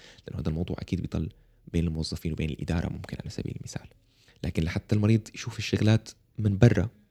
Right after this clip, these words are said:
بدون ما يقدر إنه يفوت هو للب، لأنه ما حيقدر يفهم شو لب الموضوع. قدر الإمكان ياخد احتياطه من بعض الأمور هاي اللي نحن ذكرناها، آه، يكون، آه، متأكد تمامًا إنه هو إذا رجع مرة تانية في حد حيستقبله. أهم شغلة، أهم شغلة، أهم شغلة بي-، البيئة اللي عم يشتغلوا فيها العمليات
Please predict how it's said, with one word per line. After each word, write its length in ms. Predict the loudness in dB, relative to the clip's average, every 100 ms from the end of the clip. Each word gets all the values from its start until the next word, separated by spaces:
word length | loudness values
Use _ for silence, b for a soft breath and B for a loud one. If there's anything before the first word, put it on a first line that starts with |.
| _
بدون 180 | 0 2
ما 80 | 2
يقدر 200 | 0 -2
إنه 100 | -6
يفوت 240 | -6 -6
هو 120 | 2 2
للب، 340 | 4 2 0
لأنه 180 | -2 -8
ما 60 |
حيقدر 440 | -4 -4 -2 -2 -4 b b 0
يفهم 240 | 0 -2
شو 140 | -6 -2
لب 180 | 0 -2
الموضوع. 460 | -4 -6 -6 -8 -8 b b b b b
قدر 180 | 4 6
الإمكان 320 | 2 4 6
ياخد 260 | 6 4
احتياطه 420 | -2 0 2 4 2
من 160 | -2
بعض 140 | -4 -4
الأمور 240 | -6 -6 -6
هاي 80 |
اللي 120 | -6 -6
نحن 160 | -6
ذكرناها، 540 | -8 -6 -4 -2 -2 -4 _ b b b
آه، 80 | -10
يكون، 520 | -10 -8 0 2 2 0 b b b
آه، 140 | -10 -8
متأكد 480 | -4 -2 0 2 2
تمامًا 440 | 2 4 6 6
إنه 180 | 4 2
هو 120 | 2
إذا 120 | 4
رجع 200 | 4 2
مرة 160 | -2 -6
تانية 220 | -6 -8
في 120 | -10
حد 140 | -12 -10
حيستقبله. 580 | -8 -8 -10 -6 -4 -4 b b b b b
أهم 180 | -2 0
شغلة، 360 | 2 2 2 -2
أهم 80 |
شغلة، 280 | -2 -6 -4
أهم 60 | -6
شغلة 280 | -6 -4 -4
بي-، 440 | 2 6 6 6 2 2
البيئة 340 | 6 6 6
اللي 140 | 4
عم 120 | 0 -6
يشتغلوا 300 | -8 -10 -12
فيها 220 | -12 -10
العمليات 540 | -10 -8 -10 -12 -18